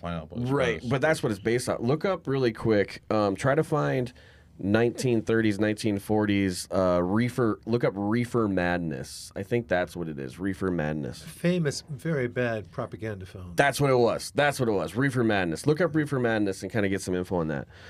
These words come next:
Speaker 2: Um, so Harry J. Anslinger already, uh, said what you heard before. Now listen to this one. Now this one's, this one's a dandy.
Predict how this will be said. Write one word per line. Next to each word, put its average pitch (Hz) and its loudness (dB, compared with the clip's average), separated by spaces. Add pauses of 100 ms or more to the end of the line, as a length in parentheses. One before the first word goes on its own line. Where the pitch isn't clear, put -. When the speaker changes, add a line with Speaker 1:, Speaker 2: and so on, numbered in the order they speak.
(220)
Speaker 2:
Um, 110 4
so 113 0
Harry 170 2
J. 165 0 (480)
Anslinger 117 0 (1120)
already, 160 2
uh, 98 2
said 117 2
what 98 -2
you 85 2
heard 98 0
before. 82 2
Now 87 2
listen 165 2
to 110 4
this 113 0
one. 73 2
Now 82 4
this 160 0
one's, 90 -2 (480)
this 139 -8
one's 85 -6
a 73 -14
dandy. 87 0